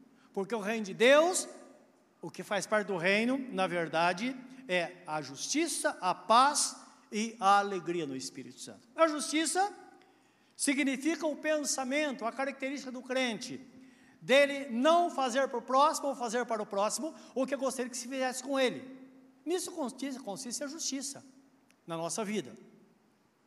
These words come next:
A paz é a presença do Senhor, porque Jesus é o príncipe da paz.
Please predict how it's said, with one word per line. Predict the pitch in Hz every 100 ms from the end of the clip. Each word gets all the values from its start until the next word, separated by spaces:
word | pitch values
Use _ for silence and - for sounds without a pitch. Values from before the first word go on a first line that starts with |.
| _ _ _ _ _ - -
A | 277
paz | 277 285 311 370 - - - - - - -
é | 302
a | 311
presença | 311 302 226 269 370 359 294
do | 247
Senhor, | - 226 226
porque | 233
Jesus | 226 233
é |
o | 311
príncipe | 269 320 - 233
da | 170
paz. | - 123 - -